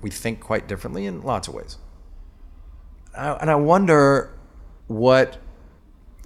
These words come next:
if it stirs you differently as an older person than when we were younger. And I wonder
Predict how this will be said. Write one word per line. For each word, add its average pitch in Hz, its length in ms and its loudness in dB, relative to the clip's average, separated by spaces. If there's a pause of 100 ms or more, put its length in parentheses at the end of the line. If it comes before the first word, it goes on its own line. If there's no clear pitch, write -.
(580)
if 127 120 2
it 143 120 2
stirs 160 480 6
you 143 100 6
differently 127 480 0
as 110 120 -4
an 104 120 -6
older 101 260 -4
person 117 380 -4
than 117 160 -4
when 107 140 -4
we 104 100 -4
were 104 120 -4
younger. 101 420 -6 (600)
And 123 120 -4
I 123 60 0
wonder 135 920 4